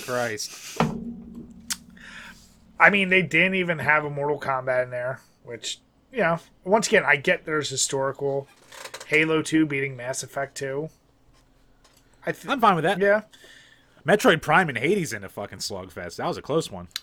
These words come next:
Speaker 2: Like I said, it's, uh
Speaker 1: I th-, there are some cool matchups here. Like, I don't think this is the wor-, you know what? I don't think it's a bad bracket. I don't think it's a
Speaker 2: No.
Speaker 1: bad bracket.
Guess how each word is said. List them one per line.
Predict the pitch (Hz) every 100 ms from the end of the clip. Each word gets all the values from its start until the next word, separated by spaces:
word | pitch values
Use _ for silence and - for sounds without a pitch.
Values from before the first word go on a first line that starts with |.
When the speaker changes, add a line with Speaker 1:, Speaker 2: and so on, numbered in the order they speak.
| _ _ _ _ 156
Speaker 2:
Like | 220
I | 247
said, | - 392 302 -
it's, | 156 165 -
uh | 202 214 208
Speaker 1:
I |
th-, | 302 175
there | 330
are | 381
some | 359
cool | 311 330
matchups | 285 262 151 -
here. | 120
Like, | 117 123
I | 147 151
don't | 156 160 180
think | 185
this | 175 165
is | 156
the | 156
wor-, | 147 156 -
you | 160
know | 170
what? | 196 - _ _ _ - -
I |
don't | 156 170
think | 180
it's | 165
a |
bad | 156 151
bracket. | 143 131 104 - _ -
I |
don't | 120 151
think | 180
it's | 180
a |
Speaker 2:
No. | 208
Speaker 1:
bad | 196
bracket. | 165 156 156 170